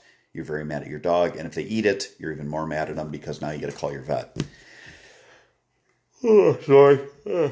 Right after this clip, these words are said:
yeah, I know. We talked about, just past me about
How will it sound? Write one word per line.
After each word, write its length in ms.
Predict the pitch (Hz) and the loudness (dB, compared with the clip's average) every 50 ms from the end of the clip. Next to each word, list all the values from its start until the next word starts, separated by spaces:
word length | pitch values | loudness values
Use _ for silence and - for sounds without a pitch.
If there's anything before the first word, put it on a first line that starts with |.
| - - | -4 -2
yeah, 140 | 139 135 123 | 2 4 6
I 60 | 127 120 | 6 6
know. 180 | 101 98 101 | 6 4 2
We 140 | 107 107 104 | 0 -2 -4
talked 320 | - - 120 117 113 - 127 | -6 -4 -4 -4 -4 -6 -4
about, 280 | 107 101 98 101 98 98 - _ _ _ _ _ _ _ _ _ | -2 -2 -2 -2 -6 -8 -14 _ _ _ _ _ _ _ _ _
just 260 | - 104 98 - - | -14 -12 -12 -12 -10
past 380 | - 95 82 85 80 - - - | -6 -2 -2 -2 -2 -4 -8 -8
me 60 | 76 | -10
about 320 | 73 80 80 80 80 - | -8 -6 -8 -8 -8 -12